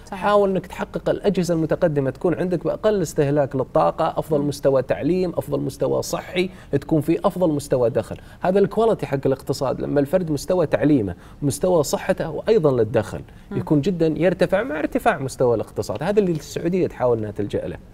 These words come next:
Speaker 1: ممتاز.
Speaker 2: توصل
Speaker 1: مهندس
Speaker 2: له.
Speaker 1: خالد، يعني بدأ الوقت يداهمنا، رأيك في، في هذه النقطة بأهمية أو ضرورة رفع الدعم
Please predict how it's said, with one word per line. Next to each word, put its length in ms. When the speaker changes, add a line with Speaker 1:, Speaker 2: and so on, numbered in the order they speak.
Speaker 1:
ممتاز. 360
Speaker 2:
توصل 200
Speaker 1:
مهندس 220
Speaker 2:
له. 60
Speaker 1:
خالد، 320
يعني 340
بدأ 380
الوقت 280
يداهمنا، 520
رأيك 340
في، 460
في 180
هذه 360
النقطة 380
بأهمية 1300
أو 80
ضرورة 400
رفع 200
الدعم 300